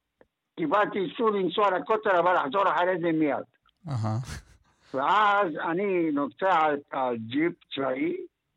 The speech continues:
Speaker 1: שלוקח אותי לכותל, זה לא כל כך רחוק,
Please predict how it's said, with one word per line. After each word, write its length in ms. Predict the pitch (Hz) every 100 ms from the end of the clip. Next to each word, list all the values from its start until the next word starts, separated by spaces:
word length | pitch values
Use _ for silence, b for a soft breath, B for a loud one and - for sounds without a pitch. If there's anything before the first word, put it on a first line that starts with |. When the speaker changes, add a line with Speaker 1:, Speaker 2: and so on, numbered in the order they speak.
| _ _ _ _ _ -
Speaker 1:
שלוקח 400 | 135 139 - 185 170
אותי 240 | 156 185
לכותל, 540 | 156 - 143 127 185 190 180 _ _ _ _ -
זה 60 | 139
לא 160 | 165
כל 80 | 147 -
כך 160 | 135
רחוק, 520 | 117 113 151 196 -